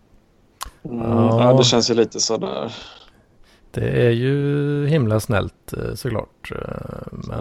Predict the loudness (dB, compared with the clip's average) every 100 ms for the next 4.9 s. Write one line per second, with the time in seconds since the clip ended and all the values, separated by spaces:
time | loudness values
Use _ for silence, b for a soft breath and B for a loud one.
0 | -4 -4 -4 -4 -4 -4 -2 -2 0 0
1 | -2 -4 -4 -8 -8 -6 -4 -2 -2 -2
2 | -2 -4 -6 -4 -6 -6 -10 -6 -6 -4
3 | -6 -6 -6 -4 -4 -4 -6 -4 -4 -4
4 | -6 -6 -6 -6 -6 -6 -6 -6 -6